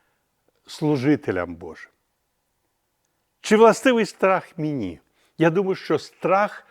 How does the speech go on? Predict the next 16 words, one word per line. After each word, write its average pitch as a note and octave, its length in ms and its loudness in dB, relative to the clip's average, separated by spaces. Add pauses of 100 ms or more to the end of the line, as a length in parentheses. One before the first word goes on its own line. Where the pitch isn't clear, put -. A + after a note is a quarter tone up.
(220)
властивий F#3 960 0 (240)
кожному E3+ 480 2
із B2+ 200 -4
нас, A3 420 -4
але... D3 420 4 (1400)
Проблема D3 500 0
не D3 80 -4
в - 80 -14
тому, B2+ 300 -4
що - 260 -8
він A#2+ 200 -6
має A#2 260 -8
місце, C#3+ 420 -6
проблема A#2+ 440 -4
в - 60 -18
тому, B2+ 280 -4